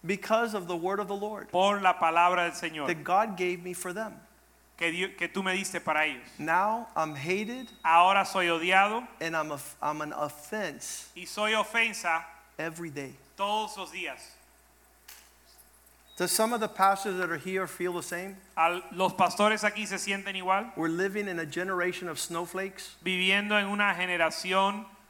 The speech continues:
Speaker 2: de flojos, débiles.
Speaker 1: People don't wanna hear anything tough.
Speaker 2: Gente que no quieren escuchar nada duro.
Speaker 1: They don't want any responsibility.
Speaker 2: No quieren responsabilidad.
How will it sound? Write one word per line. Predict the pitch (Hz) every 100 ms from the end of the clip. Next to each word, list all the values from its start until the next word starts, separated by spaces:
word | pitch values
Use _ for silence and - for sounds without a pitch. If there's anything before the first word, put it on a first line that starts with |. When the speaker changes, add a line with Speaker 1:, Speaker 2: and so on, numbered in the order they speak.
| _ _
Speaker 2:
de | 160 170 175 180 175 - - _ _ _ _ _ _ _ _ _
flojos, | - 175 185 190 196 - - _ _ _ _ _
débiles. | 165 180 190 190 - - -
Speaker 1:
People | 185 190
don't | 180 165
wanna | 180 196
hear | 160 175
anything | 175 175 190 190 175
tough. | - 190 - - _
Speaker 2:
Gente | 180 202 233
que | 202
no | 202
quieren | 202 208 208
escuchar | 202 202 190 196 196 190
nada | 185 196 196 190
duro. | 226 190 123 - - - - _ - -
Speaker 1:
They | 170
don't | 214 208
want | 196 196 -
any | 196 202 214 208 - _
responsibility. | 185 175 185 185 - 175 202 143 131
Speaker 2:
No | 180 185
quieren | 190 208 208
responsabilidad. | 196 190 185 190 180 180 190 160